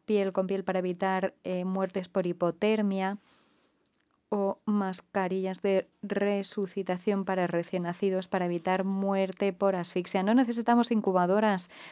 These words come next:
para salvar la mayoría de las vidas que corren peligro, pero claro, lo que hay que hacer es tomar las decisiones adecuadas. En segundo lugar,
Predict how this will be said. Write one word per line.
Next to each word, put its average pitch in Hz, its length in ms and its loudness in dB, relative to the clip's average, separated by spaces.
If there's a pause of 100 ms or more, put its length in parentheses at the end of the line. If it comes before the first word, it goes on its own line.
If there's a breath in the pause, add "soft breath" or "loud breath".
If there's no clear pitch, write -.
para 185 180 0
salvar 185 360 2
la 190 140 2
mayoría 180 460 0
de 185 200 0
las 180 260 -2
vidas 180 280 0
que 185 140 -6
corren 180 340 0
peligro, 175 560 -2 (380 loud breath)
pero 196 180 2
claro, 185 320 0
lo 175 80 0
que 180 120 -6
hay - 20 -10
que 190 80 -2
hacer 190 180 -6
es 196 120 -8
tomar 180 420 -4
las 180 520 -8 (180)
decisiones 180 600 -4
adecuadas. 170 560 -6
En 208 100 -2
segundo 233 380 0
lugar, 175 440 -4